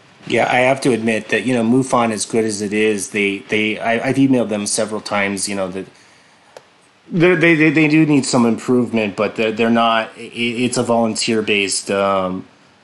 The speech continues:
uh, organization, and they're not, they're not exactly super, super detailed. And I've emailed them several times, like, why don't they put, um,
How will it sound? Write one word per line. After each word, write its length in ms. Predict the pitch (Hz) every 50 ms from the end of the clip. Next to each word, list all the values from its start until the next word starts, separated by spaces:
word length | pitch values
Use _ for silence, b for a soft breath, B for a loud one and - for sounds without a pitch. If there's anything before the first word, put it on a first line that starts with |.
| _ -
uh, 1000 | 95 92 90 90 90 90 92 90 90 92 92 92 87 90 98 101 87 - - - -
organization, 760 | 110 120 120 107 104 107 101 95 101 104 101 101 - 104 101
and 100 | 98 98
they're 80 | 101
not, 300 | 104 113 117 117 113 107
they're 100 | - 113
not 180 | 113 117 113 110
exactly 460 | 104 101 101 110 104 98 - 107 104
super, 380 | - - - 113 104 - 107 98
super 320 | - - 110 - 104 98
detailed. 580 | 90 95 98 95 92 - - 98 92 92 90 98
And 140 | 95 92 95
I've 120 | 98 98
emailed 340 | 113 113 101 110 107 104 104
them 120 | 101 98
several 380 | 92 - - 101 98 95 98 95
times, 400 | - - 98 98 101 101 95 -
like, 180 | 95 92 -
why 140 | - 101 101
don't 200 | 101 101 101 95
they 120 | - 101 92
put, 400 | - - 104 101 95 - - 95
um, 340 | 95 92 92 90 87 92